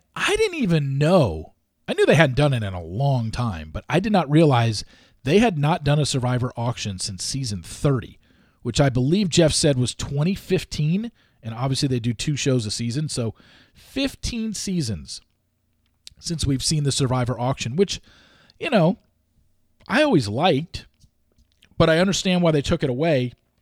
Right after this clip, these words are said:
Jeff had done an interview a while back and talked about why they took it away,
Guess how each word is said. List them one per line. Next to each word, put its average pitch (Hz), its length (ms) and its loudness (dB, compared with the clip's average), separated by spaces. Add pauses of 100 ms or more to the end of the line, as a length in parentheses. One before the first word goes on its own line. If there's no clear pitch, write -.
(760)
Jeff 185 240 4
had 175 100 4
done 151 160 4
an 147 60 2
interview 131 240 2
a 123 40 4
while 117 280 -2
back 113 360 -4
and 113 180 -6
talked 123 280 -4
about 104 220 -4
why 107 180 -4
they 104 100 -4
took 113 200 -4
it 113 60 -2
away, 107 360 -2